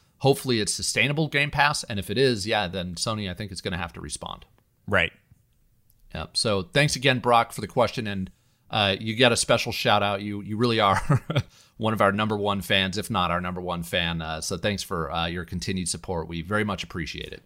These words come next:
Speaker 2: Thank you, Brock.
Speaker 1: Yeah. Uh, and next, we get a question from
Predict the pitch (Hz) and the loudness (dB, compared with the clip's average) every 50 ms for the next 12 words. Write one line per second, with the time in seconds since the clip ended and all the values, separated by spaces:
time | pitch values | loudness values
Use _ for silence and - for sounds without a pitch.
0 | _ _ - 139 151 147 - 135 127 104 117 110 104 101 - - - - _ _ | _ _ 6 6 6 6 6 4 4 6 6 6 6 6 4 0 -8 -20 _ _
1 | _ _ _ _ _ _ _ _ _ _ - 76 73 76 - _ _ _ _ _ | _ _ _ _ _ _ _ _ _ _ -6 -6 -6 -6 -8 _ _ _ _ _
2 | - 104 104 101 101 - - 120 117 110 104 - _ _ _ _ _ _ _ _ | -2 2 2 2 2 2 0 -2 -2 -2 -4 -6 _ _ _ _ _ _ _ _
3 | _ 120 123 147 160 165 - 156 127 147 127 - - - 135 120 - - 127 117 | _ 4 6 6 6 6 2 0 0 0 0 0 2 2 2 2 2 0 -4 -6
4 | - - 127 117 110 107 107 | -4 -2 0 0 0 0 -2